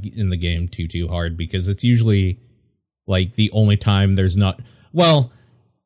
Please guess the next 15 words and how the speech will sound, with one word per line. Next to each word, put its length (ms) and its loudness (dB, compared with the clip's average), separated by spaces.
when 200 4
they 120 4
throw 180 4
a 40 4
bunch 220 4
of 100 2
shit 220 2
at 80 0
you 160 4
with 220 2
the 80 0
boss, 320 -2
that 260 0
sucks, 560 -6
but 460 0